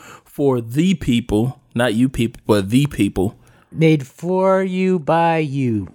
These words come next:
Speaker 1: Yes.
Speaker 2: Boo boo.
Speaker 1: That's what we're trying to do. And, um, hey, uh, happy, uh, belated Valentine's Day.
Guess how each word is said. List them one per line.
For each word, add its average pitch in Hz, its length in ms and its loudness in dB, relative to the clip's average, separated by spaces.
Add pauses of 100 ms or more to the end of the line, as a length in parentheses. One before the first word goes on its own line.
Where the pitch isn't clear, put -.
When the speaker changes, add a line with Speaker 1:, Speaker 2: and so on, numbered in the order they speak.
Speaker 1:
Yes. 127 600 0
Speaker 2:
Boo 165 240 0
boo. 120 400 0 (100)
Speaker 1:
That's 104 200 0
what 117 80 2
we're 110 80 0
trying 110 240 0
to 104 100 2
do. 107 220 4 (600)
And, 113 320 2
um, 110 680 2 (1300)
hey, 156 240 2
uh, 123 340 2
happy, 135 580 0
uh, 131 520 2 (380)
belated 139 640 2
Valentine's 147 720 0
Day. 156 360 0